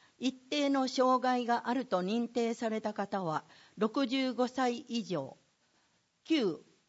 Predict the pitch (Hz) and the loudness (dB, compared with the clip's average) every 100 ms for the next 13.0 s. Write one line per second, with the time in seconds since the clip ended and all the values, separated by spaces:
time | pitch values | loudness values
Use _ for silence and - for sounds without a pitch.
0 | - 214 254 277 285 254 240 220 185 - | -2 4 6 6 4 2 0 0 -2 -4
1 | _ _ _ _ - 294 277 190 143 - | _ _ _ _ -8 -2 0 0 -4 -10
2 | _ 214 226 247 240 214 202 208 214 196 | _ -2 0 0 0 0 -2 -2 -2 0
3 | 170 165 147 143 - - - _ _ _ | 0 0 -2 -4 -6 -20 -20 _ _ _
4 | _ _ _ 254 254 254 233 226 220 220 | _ _ _ 2 4 4 4 2 0 0
5 | 190 - - 196 233 302 233 220 - 220 | -2 -4 -8 -2 2 2 0 -4 -6 0
6 | 220 202 208 - - 185 - - _ - | 2 0 -4 -8 -2 -2 -2 -12 _ -4
7 | 220 220 285 277 269 269 233 - 156 143 | -4 2 2 4 2 2 0 -4 -6 -6
8 | - _ _ _ 208 247 277 277 262 240 | -6 _ _ _ 2 4 4 0 2 2
9 | 226 - 254 285 240 185 175 160 - 190 | 0 0 4 4 2 2 0 0 -2 -2
10 | 185 165 160 160 147 _ _ - _ 180 | 0 2 2 2 -2 _ _ -20 _ 2
11 | 226 220 220 202 196 - 196 208 - 311 | 2 4 2 2 0 0 -2 -2 -2 2
12 | 277 226 202 196 190 196 - 170 165 - | 2 2 2 2 0 -4 -4 -2 -2 -4